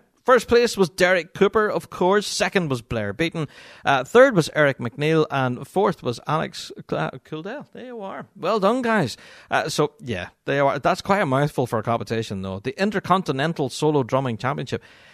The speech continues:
I, I think they give these events long titles just to keep podcasters like me going,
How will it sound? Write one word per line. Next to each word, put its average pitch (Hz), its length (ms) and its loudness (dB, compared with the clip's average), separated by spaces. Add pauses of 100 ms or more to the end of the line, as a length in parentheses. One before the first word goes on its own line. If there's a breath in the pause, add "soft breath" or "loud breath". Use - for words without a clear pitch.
(320 soft breath)
I, - 160 -10
I 285 240 -8
think 359 180 -2
they 330 140 0
give 339 180 2
these 202 220 -2
events 131 320 0
long 123 340 2
titles 107 460 -6
just - 220 -6
to - 40 -12
keep - 240 -12
podcasters 135 640 -8
like 139 160 -6
me 117 200 -4
going, 135 400 -4